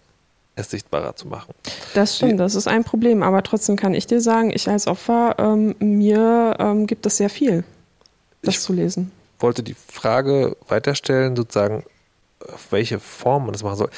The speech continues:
Speaker 1: Also noch, äh, k-, kleine Schleife. Ähm, wir haben in einer letzten Sendung über Mastodon geredet. Und Mastodon hat sich dagegen entschieden, sowas wie Quote-Tweets zu machen. Also auf Twitter geht das ja, ich kann einen Tweet in meinen Tweet einbetten und dann dazu was schreiben.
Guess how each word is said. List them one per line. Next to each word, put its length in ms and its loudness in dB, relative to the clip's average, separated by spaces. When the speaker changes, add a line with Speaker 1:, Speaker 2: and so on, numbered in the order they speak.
Speaker 1:
Also 260 -2
noch, 260 -2
äh, 160 -2
k-, 120 -4
kleine 360 0
Schleife. 600 2
Ähm, 480 0
wir 140 2
haben 160 0
in 100 -2
einer 200 2
letzten 260 0
Sendung 200 2
über 120 2
Mastodon 500 0
geredet. 480 -4
Und 160 0
Mastodon 380 0
hat 140 0
sich 80 -10
dagegen 320 -2
entschieden, 500 -4
sowas 300 -2
wie 60 -2
Quote-Tweets 640 -2
zu 100 -6
machen. 240 -6
Also 160 0
auf 80 0
Twitter 260 0
geht 160 -6
das 160 -2
ja, 180 4
ich 140 -4
kann 340 -4
einen 340 -4
Tweet 460 -6
in 180 0
meinen 320 2
Tweet 300 -4
einbetten 420 -2
und 140 -4
dann 140 2
dazu 180 -6
was 180 0
schreiben. 420 -4